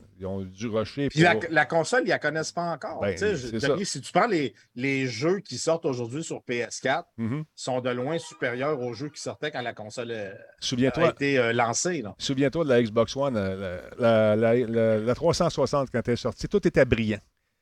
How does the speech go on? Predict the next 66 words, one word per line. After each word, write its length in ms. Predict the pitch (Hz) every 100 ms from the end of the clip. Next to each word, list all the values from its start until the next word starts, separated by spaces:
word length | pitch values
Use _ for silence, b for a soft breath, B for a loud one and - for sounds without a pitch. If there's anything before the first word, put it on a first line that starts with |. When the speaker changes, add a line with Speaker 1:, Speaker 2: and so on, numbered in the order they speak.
| _ _ -
Speaker 1:
Tout 180 | 190
était 180 | 143 127
Speaker 2:
Ouais. 60 | 123
Speaker 1:
brillant, 480 | 127 127 139 151 151
c'était 200 | - 135
écœurant. 300 | 127 131 147
Il 60 |
y 40 | 131
avait 100 | 135
le 60 |
jeu 100 | 123
de, 240 | 160 131 113
de, 220 | 107 107
de, 180 | 101 107
de 180 | 104 104
King 220 | - 143
Kong 260 | 156 156
qui 100 | 139
était 120 | 120 120
sorti. 460 | 120 - - 151
Puis 100 | 120
les, 120 | 113 104 B B
tout 60 | 123
Speaker 2:
Ouais. 180 | 147 151
Speaker 1:
ça 180 | - 131
chaînait, 540 | - - 151 143 151 147
mon 160 | 139
ami. 200 | 135 143
Il 60 | 139
y 60 | 127
avait, 280 | 127 139
tu 100 | 120
sais, 160 | - 127 - -
c'était 280 | 143 -
l'enfer. 400 | 131 131 120 135 - b b _
Mais 80 | 98
là, 180 | 127 175
quand 240 | - 160 180 120
tu 60 | -
arrives 200 | 113 139
en 120 | 127
fin 180 | 113 131
de 60 | 120
cycle, 480 | - 165 - 123 107 104 - _
comme, 240 | 123 117 -
comme 180 | 131
par 100 | 127
exemple 320 | 120 113 147 143
pour, 280 | 123 117 - b b -
euh, 200 | 104 98
les, 220 | 98 98
les, 180 | 95 95 98 - -
que 60 |
ce 100 | 113
soit 140 | 117 127
la 100 | 110
Xbox, 420 | 101 104 127 -
euh, 560 | 110 95 95 92 90 92
de 100 | 101
présente 340 | 107 113 120
génération 640 | 117 113 104 104 - 127 127
avec 300 | 101 107 -
la 140 | 107
P 100 | 113
S 160 | 107 -
quatre, 260 | 135 143